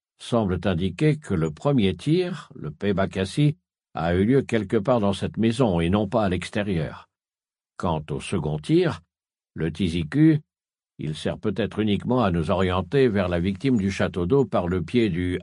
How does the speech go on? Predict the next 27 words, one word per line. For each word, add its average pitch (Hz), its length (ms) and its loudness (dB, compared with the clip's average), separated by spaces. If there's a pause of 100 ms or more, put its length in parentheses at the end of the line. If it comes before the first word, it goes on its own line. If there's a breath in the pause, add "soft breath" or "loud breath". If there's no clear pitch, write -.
H 95 260 -4
K 90 160 -2
P 101 140 -2
trente. - 460 -8 (840)
Comme 87 220 -4
si 87 460 -2 (320)
l'assassin 92 640 -4
de 71 80 -6
Ramirez 98 760 0
avait 87 240 0
des 92 160 -2
choses 147 280 0
à 92 80 -2
nous 92 120 0
raconter. » 95 580 -4 (880)
Nicolas 95 720 0 (180)
balaya 101 500 2
la 85 120 2
cave 101 380 0
de 82 120 -2
son 82 200 -4
faisceau 92 640 -2
une 90 180 -2
dernière 82 400 -2
fois. « - 380 -16 (1400)
C'est 98 180 -4
curieux. 98 540 -2